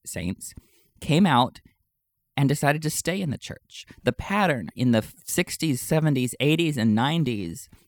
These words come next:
even the early two thousands, there was only two options for L G B T saints. It was to remain closeted, um, marry a person of what t-, people told you was the appropriate gender, identify as what people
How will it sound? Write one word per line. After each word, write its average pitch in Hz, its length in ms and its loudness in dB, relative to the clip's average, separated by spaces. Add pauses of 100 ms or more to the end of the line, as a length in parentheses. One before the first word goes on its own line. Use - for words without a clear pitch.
even 170 200 2
the 165 80 -2
early 151 200 0
two 131 180 -4
thousands, 120 680 -2 (380)
there 143 100 4
was 156 100 2
only 139 200 0
two 143 200 2
options 113 500 -2
for - 140 -2
L 113 100 4
G 113 140 -4
B 113 100 -2
T 104 400 -6
saints. - 560 -4 (340)
It 127 100 2
was 120 180 2
to - 120 -4
remain 104 460 4
closeted, 101 720 -2 (580)
um, 95 420 2
marry 113 600 2 (280)
a - 60 -2
person 127 440 0
of 113 340 0
what 113 140 0 (360)
t-, - 180 -6
people 120 280 -4
told 127 260 4
you 139 100 0
was 156 160 -2
the 151 100 -2
appropriate 160 400 -4
gender, 101 440 0 (1120)
identify 160 640 2
as 127 300 2
what 123 160 0
people - 240 -4